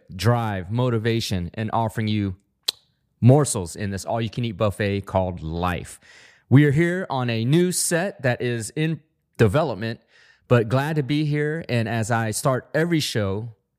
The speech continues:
as I start my day with a bit of gratitude, I want to thank everybody out there that has been following, commenting, sharing, especially sharing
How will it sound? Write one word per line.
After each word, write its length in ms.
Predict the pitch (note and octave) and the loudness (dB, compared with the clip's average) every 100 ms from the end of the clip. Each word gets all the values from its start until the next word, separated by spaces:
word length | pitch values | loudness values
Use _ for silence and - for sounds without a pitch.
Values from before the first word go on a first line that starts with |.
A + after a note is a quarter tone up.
| _ | _
as 160 | G#2 G2 | 0 2
I 60 | G2 | 0
start 300 | - A#2 - | 0 0 0
my 120 | A2 | -2
day 340 | G#2 G#2 G2 | 0 0 0
with 240 | F#2+ G2 G#2 | -4 -4 -4
a 40 | |
bit 200 | E2+ G#2 | -2 0
of 100 | G2 | 0
gratitude, 600 | A2 A2 G#2 - G2+ F#2 | 0 0 -2 -4 -4 -4
I 80 | F2+ | -4
want 160 | G2+ | -4
to 40 | F#2+ | -4
thank 320 | - A2 - - | -2 -4 -2 -2
everybody 400 | A#2+ B2+ B2+ A#2+ | 0 2 0 0
out 220 | A2 - | -4 -4
there 260 | F2+ D#2+ - _ _ _ _ | -6 -8 -12 _ _ _ _
that 180 | G#2 G2+ | 4 6
has 200 | G2+ F2 | 4 -2
been 180 | G#2 F#2+ | -6 -6
following, 720 | - A#2+ A#2+ A#2 G2+ E2 E2 _ _ _ _ _ _ - | 0 0 0 -4 -6 -8 -12 _ _ _ _ _ _ 0
commenting, 760 | - B2+ B2 G#2+ F#2+ F#2 E2 F2 - | 4 4 2 -2 -4 -10 -10 -14 -12
sharing, 720 | - C3 B2+ B2 A2 F2+ E2 - _ _ | -2 0 2 0 -4 -6 -8 -16 _ _
especially 580 | - F2 - D3+ - A2 | -4 -2 0 0 0 -6
sharing 440 | F#2+ A2+ G2+ F2 | -4 -4 -4 -4